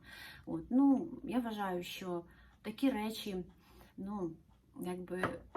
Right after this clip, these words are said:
дійсно, якщо вони коштують стільки, то вони і відповідають за цю якість. Е,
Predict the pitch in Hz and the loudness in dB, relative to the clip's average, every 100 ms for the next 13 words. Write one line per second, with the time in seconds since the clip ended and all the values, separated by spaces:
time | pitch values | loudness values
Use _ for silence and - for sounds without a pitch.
0 | - 190 233 262 214 190 180 180 202 - | -6 0 2 2 0 0 0 -2 -6 -2
1 | 233 208 202 190 262 262 - 220 208 202 | -2 -2 -4 0 2 2 0 -2 -2 -4
2 | - - 214 208 196 - 185 190 196 214 | -8 -4 -4 -4 -6 -6 -4 -4 -4 -2
3 | - 185 190 202 196 180 185 175 160 165 | -2 -4 -6 -8 -6 -4 -2 -2 -2 -2
4 | 170 175 185 190 170 165 165 170 - - | -4 -4 -8 -6 -4 -4 -6 -4 -2 2
5 | - | 0